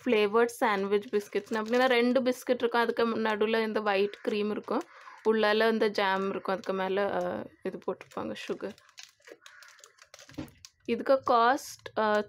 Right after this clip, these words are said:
தேர்ட்டி ஃபைவ் rupees for one fifty gram and best before six months from packaging. expiry date இருக்கு. இதுக்கு ingredients பார்த்தீங்கன்னா, அ, ரி-, மைதா இருக்கு, refined wheat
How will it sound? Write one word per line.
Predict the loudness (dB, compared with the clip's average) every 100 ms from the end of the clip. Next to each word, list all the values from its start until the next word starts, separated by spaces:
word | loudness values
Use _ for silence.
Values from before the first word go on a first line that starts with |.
| 0
தேர்ட்டி | 0 2 2
ஃபைவ் | 4 4 4
rupees | 0 -2 -2 -6
for | 0 4
one | 4 4 0
fifty | -2 -4 -2
gram | 0 0 0 -2 -8 -20 -20 -20 _ -20 -20 _ -20 -20 -16 -4
and | 0 2
best | 2 0 -2
before | 0 2 0 0
six | -4 -4
months | -4 -4 -6 -6
from | -4 -4
packaging. | -6 -6 -10 -10 -10 -12
expiry | -16 -16 -6 -2 -2 -4
date | -6 -8 -8
இருக்கு. | -14 -10 -12 -12 _ -20 -20 -20 -20 -20 -20 -20 _ -20 -20 -20 -20 -20 -20 -20 -20 -20 -20 -20 -20 -20 -20 -14
இதுக்கு | -8 2
ingredients | 4 6 4 4 4 4 4 2 0
பார்த்தீங்கன்னா, | -2 0 0 0 2 0 0 -6 -2
அ, | 0 2 2
ரி-, | 2 0 -2 -6
மைதா | -2 0 2 2
இருக்கு, | 0 -2 -6
refined | -6 -4 -2 -2
wheat | -4 -6 -8